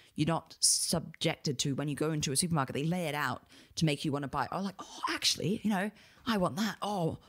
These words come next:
And especially if you've got little kids, you know, I remember when I was a kid and I'd go shopping with my parents, and especially if we're on holiday in Europe, and like,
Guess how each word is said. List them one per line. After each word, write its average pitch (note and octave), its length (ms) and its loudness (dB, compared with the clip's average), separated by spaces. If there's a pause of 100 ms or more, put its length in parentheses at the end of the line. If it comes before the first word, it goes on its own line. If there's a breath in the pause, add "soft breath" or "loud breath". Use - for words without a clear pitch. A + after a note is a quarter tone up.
(220 loud breath)
And F#3+ 120 4
especially G3+ 320 2
if D3+ 80 2
you've D#3+ 80 0
got D#3+ 100 0
little E3 140 -2
kids, E3 240 0
you E3 60 -2
know, D#3 100 -4
I - 140 -4
remember B2 180 -6
when A#2+ 100 0
I A#2+ 80 -2
was A#2+ 120 -4
a - 20 -6
kid C3 140 -4
and B2 80 -4
I'd B2 100 -8
go A#2+ 80 -4
shopping B2+ 280 -2
with B2 140 -4
my A#2+ 80 -4
parents, A#2+ 400 0
and A#2+ 220 -6 (180 loud breath)
especially F3+ 300 0
if D3 100 -6
we're D3 80 2
on B2+ 100 -2
holiday C3+ 380 -4
in A#2+ 80 -4
Europe, B2+ 160 -4
and B2+ 100 -6
like, A#2+ 120 -6